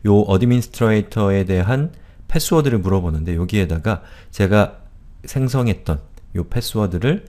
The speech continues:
입력하시면 되는 겁니다. 자, 복사를 해서 붙여넣기를 한 다음에 확인 버튼 누르겠습니다.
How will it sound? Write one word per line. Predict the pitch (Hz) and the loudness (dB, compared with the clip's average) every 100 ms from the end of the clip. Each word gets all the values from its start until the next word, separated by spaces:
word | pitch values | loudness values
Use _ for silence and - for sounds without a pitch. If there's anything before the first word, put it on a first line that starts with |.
| - | -10
입력하시면 | 92 95 90 - - 80 | -4 -2 -4 -8 -8 -6
되는 | 80 80 | -4 -6
겁니다. | 76 78 - - - - - - - | -8 -12 -16 -18 -20 -20 -20 -20 -20
자, | - - | -16 -14
복사를 | - - 80 78 | -12 -8 -6 -4
해서 | 80 82 104 - - - - - - - - - - - - - - - - - - - - - - - - - - - - - - - - | -6 -6 -6 -6 -8 -10 -14 -18 -18 -14 -14 -16 -18 -20 -20 -20 -18 -16 -14 -14 -16 -18 -20 -20 -20 -20 -20 -20 -20 -20 -20 -20 -12 -10 -10
붙여넣기를 | - - 80 73 78 78 | -14 -10 -8 -8 -8 -8
한 | 76 | -6
다음에 | 73 71 92 131 - - - - - | -6 -4 -4 -4 -6 -18 -20 -16 -8
확인 | - 104 95 | -4 -4 -4
버튼 | 76 - 76 | -6 -8 -8
누르겠습니다. | 78 78 71 - - - | -6 -8 -8 -12 -16 -16